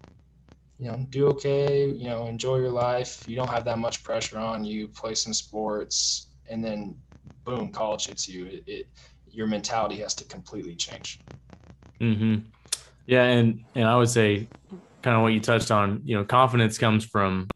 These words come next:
Speaker 2: your experiences and the preparation leading up to, to when you play or whatever
Speaker 1: Mm-hmm.
Speaker 2: endeavor you're in. And
Speaker 1: Yeah.
Speaker 2: so because you're focused on, you know, being the best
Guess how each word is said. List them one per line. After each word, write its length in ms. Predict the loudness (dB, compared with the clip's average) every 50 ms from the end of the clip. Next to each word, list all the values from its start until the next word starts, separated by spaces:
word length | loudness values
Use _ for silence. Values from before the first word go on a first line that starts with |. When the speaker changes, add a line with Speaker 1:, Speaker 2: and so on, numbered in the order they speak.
| _ _ _ -2
Speaker 2:
your 100 | 0 0
experiences 600 | 0 0 -2 2 2 4 4 4 4 2 2 2
and 80 | 2 0
the 40 | 0
preparation 720 | 0 0 0 2 2 4 4 4 4 4 2 2 0 2
leading 260 | 2 2 2 2 2 0
up 140 | 0 -2
to, 280 | -2 -2 0 0 -2 -4 -6 -10 -6
to 240 | -2 -2 0 0 0
when 160 | -2 -2 -4
you 80 | -4
play 400 | -2 0 0 2 2 0 -2 -6 _ _ -14 -4 0
or 280 | 2 4 6 6 6
whatever 340 | 4 4 6 6 6 6 4
Speaker 1:
Mm-hmm. 100 | 4 4
Speaker 2:
endeavor 300 | 4 4 4 4 4 2
you're 180 | 2 2 2 2
in. 260 | 2 0 -2 -4 -8 _ _ _ _ _ _ _ _ _ _ _ _ _ _ -2
And 100 | 0 0
Speaker 1:
Yeah. 40 | 2
Speaker 2:
so 420 | 2 4 4 6 6 6 4 2
because 520 | 2 0 0 2 4 4 6 6 4 4
you're 180 | 4 2 2 2
focused 540 | 2 4 4 4 4 6 4 2 2 2 2
on, 400 | 2 2 2 2 0 -2 -4 -8 -8
you 240 | -6 -4 -2 -2
know, 60 | -2 0
being 280 | 2 2 4 4 4
the 80 | 4 2
best 580 | 2 4 4 4 4 2 0 -4 -8 -10 -14